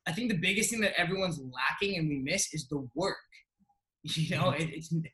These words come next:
Speaker 1: everyone gets excited about the income. Everyone gets excited about the result. But no one gets excited about, hey, you gotta put your head down and actually go through the blood, sweat, and tears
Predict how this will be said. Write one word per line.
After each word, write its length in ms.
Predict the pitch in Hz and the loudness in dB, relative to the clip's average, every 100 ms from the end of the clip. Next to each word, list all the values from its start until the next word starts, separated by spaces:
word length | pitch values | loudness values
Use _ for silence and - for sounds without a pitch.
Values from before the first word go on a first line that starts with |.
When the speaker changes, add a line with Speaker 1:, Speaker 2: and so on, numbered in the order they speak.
| _ - | _ 2
Speaker 1:
everyone 480 | 196 208 226 220 | 4 4 4 4
gets 220 | 196 175 175 | 4 2 2
excited 500 | - - 185 185 185 | 4 6 6 4 4
about 380 | 175 175 151 156 | 6 4 2 -2
the 120 | - - | -2 -2
income. 520 | 180 180 - 139 131 | -2 -2 -2 -2 -2
Everyone 240 | 131 160 185 | -2 -2 0
gets 140 | 185 | 0
excited 340 | 185 - 165 170 | -2 0 2 2
about 160 | 165 | 0
the 80 | 165 | 0
result. 680 | 151 147 - 170 151 131 - - _ _ _ | -2 -4 0 2 2 0 -8 -20 _ _ _
But 120 | 156 - _ | -8 -8 _
no 300 | 156 165 190 | 2 6 8
one 220 | 226 233 | 8 6
gets 200 | 214 208 | 4 2
excited 480 | 202 - 185 175 175 | 0 0 2 4 2
about, 380 | 165 151 147 - | 0 2 0 0
hey, 360 | 180 165 - - | -2 -2 -4 -8
you 120 | 147 | -4
gotta 160 | 175 208 | 0 2
put 180 | 208 - | 0 -2
your 100 | 160 | 2
head 240 | 185 175 | 2 4
down 260 | 151 131 123 - - | 2 0 -4 -10 -8
and 100 | 147 | -2
actually 260 | 160 170 160 - | -2 0 -2 2
go 180 | 160 | 2
through 140 | 165 170 | 2 0
the 160 | 156 - _ | -4 -6 _
blood, 280 | 156 151 147 | -2 0 0
sweat, 240 | - 156 - | -2 -4 -4
and 100 | - | -6
tears 440 | 160 147 131 127 | -2 -2 -2 -8